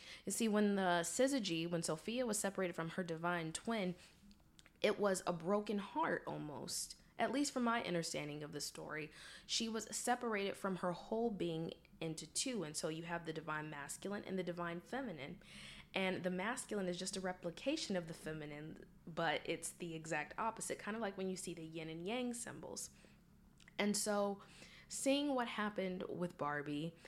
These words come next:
as she goes into the real world, and then she's kind of trying to reclaim this power back or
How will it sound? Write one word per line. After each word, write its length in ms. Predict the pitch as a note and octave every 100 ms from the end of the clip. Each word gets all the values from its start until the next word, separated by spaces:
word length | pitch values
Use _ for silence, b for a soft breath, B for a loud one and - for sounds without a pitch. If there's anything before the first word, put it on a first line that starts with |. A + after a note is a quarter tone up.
| B -
as 100 | E3
she 120 | F3+
goes 320 | D#3+ D#3 D#3+
into 260 | E3+ F3 F3
the 120 | F3
real 320 | D#3 D3 C#3+
world, 340 | C#3+ C#3+ D3 C#3+
and 180 | D3
then 140 | D3 C#3
she's 200 | - D#3
kind 220 | - D#3+
of 80 | D3+
trying 280 | E3+ E3 D#3
to 180 | D3+
reclaim 720 | C#3+ D3 D3+ - - F#3 F3+ D3+
this 180 | C#3+ -
power 500 | - - C4 C4 A#3
back 500 | G3+ C#3+ C#3 D#3 - B B B B
or 480 | E3+ E3 D#3+ D3+ -